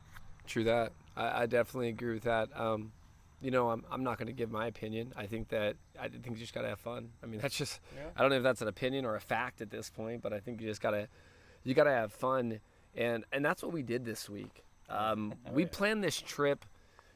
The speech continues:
Speaker 1: in November when we hiked the Dominican Republic, uh, what was that? The Pico Duarte, the hike to Pico
Speaker 2: <clears throat>
Speaker 1: Duarte. And I told Albert, I said, "Listen, you gotta come to California and we gotta do hikes 'cause we hike." And he's like,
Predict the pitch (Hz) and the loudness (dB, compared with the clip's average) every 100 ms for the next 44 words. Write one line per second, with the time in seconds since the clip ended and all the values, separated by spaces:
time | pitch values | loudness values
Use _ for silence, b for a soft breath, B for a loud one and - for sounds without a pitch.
0 | b 139 139 123 113 127 127 117 110 107 | b 0 2 4 6 6 6 4 4 2
1 | 120 117 110 107 107 - - - 135 123 | 2 2 -2 -6 -10 -16 -14 0 6 6
2 | 135 123 131 113 117 120 117 - 120 110 | 6 4 -2 0 0 2 0 -2 -2 -2
3 | - 113 110 107 101 - 101 101 107 110 | 2 2 4 2 2 0 0 0 -2 -6
4 | 120 - 123 117 110 101 107 107 107 - | -10 -6 -4 0 0 0 0 2 0 0
5 | 156 170 151 120 113 113 107 101 107 110 | 0 4 6 8 6 4 4 2 2 -2
6 | 113 131 123 131 120 117 113 110 - - | 2 2 0 0 2 2 2 -2 -6 -6
7 | 135 - 131 117 113 110 117 113 104 b | -2 2 6 6 6 6 4 4 2 b
8 | b 127 143 180 - 110 120 107 104 - | b 2 4 4 4 4 4 2 0 -2
9 | 110 113 - - 127 b b b b b | -4 -4 -6 -10 -16 b b b b b
10 | b b _ _ - - - _ - - | b b _ _ -20 -20 -20 _ -14 0
11 | 123 123 - 110 107 104 110 113 104 101 | 10 10 10 4 4 2 0 -2 0 0
12 | 104 101 101 107 101 - 110 117 117 113 | 0 0 -2 0 0 0 -4 -2 0 2
13 | - 117 98 110 104 101 110 | 4 4 2 -2 -4 -4 -8